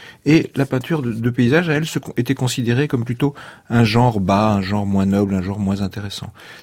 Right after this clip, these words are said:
Moi, je me passionne pour la question du paysage depuis très longtemps, à partir de mon intérêt pour le romantisme, mais jusqu'à des questions contemporaines. Et j'ai essayé de tirer ce fil, ça aurait pu s'appeler, euh, Sous le paysage, l'histoire, si vous voulez.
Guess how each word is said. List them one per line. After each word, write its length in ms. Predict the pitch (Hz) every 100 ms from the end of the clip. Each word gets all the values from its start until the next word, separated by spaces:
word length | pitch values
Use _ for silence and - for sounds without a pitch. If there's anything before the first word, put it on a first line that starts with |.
| -
Moi, 120 | 113
je 80 | 113
me 80 | 101
passionne 360 | 117 - 123
pour 100 | 113
la 60 | 95
question 240 | 98 110
du 100 | 101
paysage 340 | 90 98 107 101
depuis 200 | 85 -
très 180 | - 95
longtemps, 360 | 98 185 220
à 100 | -
partir 460 | 107 113 - - 117
de 80 | 104
mon 180 | 98 98
intérêt 280 | 87 104 107
pour 160 | 107
le 60 | 98
romantisme, 580 | 98 95 95 123 - 98
mais 60 |
jusqu'à 340 | 98 120 - 120
des 100 | 104
questions 300 | 107 - 127
contemporaines. 640 | 113 113 - 120 175 240 - - - - - - - _ -
Et 80 | 123
j'ai 100 | 135
essayé 200 | 135 180
de 80 | 143
tirer 320 | - 156 160
ce 160 | -
fil, 320 | 147 - 127 135
ça 160 | -
aurait 120 | 110 113
pu 100 | 123
s'appeler, 640 | 123 110 - 123 131 123
euh, 140 | 101 104 - - _
Sous 300 | - - 143
le 80 | 127
paysage, 560 | 127 123 117 120 127
l'histoire, 540 | 113 - - 95 95 104
si 120 | 95
vous 120 | 95
voulez. 320 | 90 90 69